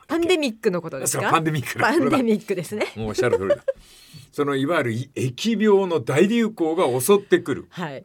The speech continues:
Speaker 2: これは国を開くと必ずそういう病が来ますよね。
Speaker 1: うん。
Speaker 2: で、もうそれは、あの、天然痘に関しては、その、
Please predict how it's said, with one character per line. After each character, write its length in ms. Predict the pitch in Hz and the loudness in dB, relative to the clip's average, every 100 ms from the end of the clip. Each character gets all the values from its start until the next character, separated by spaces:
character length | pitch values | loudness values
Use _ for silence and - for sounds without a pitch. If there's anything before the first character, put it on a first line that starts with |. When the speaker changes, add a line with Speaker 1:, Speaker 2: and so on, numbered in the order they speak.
| - | 0
Speaker 2:
こ 100 | 190 | 2
れ 100 | 180 | 2
は 120 | 151 - - _ - | 0 -8 -20 _ -2
国 280 | 214 247 269 | 2 4 4
を 100 | 240 | 2
開 180 | 247 233 | 2 -2
く 60 | |
と 100 | 185 | -6
必 200 | 170 208 254 254 | -8 -6 -2 -2
ず 80 | 214 | 0
そ 140 | 233 | 2
う 60 | 226 | 4
い 40 | |
う 20 | 202 | 4
病 240 | 202 185 | 2 2
が 100 | 131 | -2
来 160 | - 160 | -4 -2
ま 120 | 175 | -2
す 160 | 175 120 | -2 -6
よ 120 | 90 | -2
ね。 140 | 190 | 0
Speaker 1:
う 40 | 147 | 0
ん。 340 | 147 135 - - - | -4 -14 -16 -20 -8
Speaker 2:
で、 80 | 139 | -4
も 220 | 127 147 | -2 -2
う 40 | 123 | -2
そ 120 | 156 | 0
れ 80 | 127 | 0
は、 120 | - _ _ _ | -2 _ _ _
あ 160 | 110 110 | -6 -4
の、 260 | 110 95 - - | -4 -6 -10 -4
天 280 | 185 240 254 | 0 0 2
然 220 | 247 240 | 0 0
痘 240 | 233 220 | 2 2
に 140 | 202 185 | 2 0
関 240 | 175 156 | -4 -4
し 60 | 127 | -6
て 100 | 101 | -8
は、 220 | 92 - _ _ _ | -6 -10 _ _ _
そ 140 | - | -16
の、 100 | 117 | -12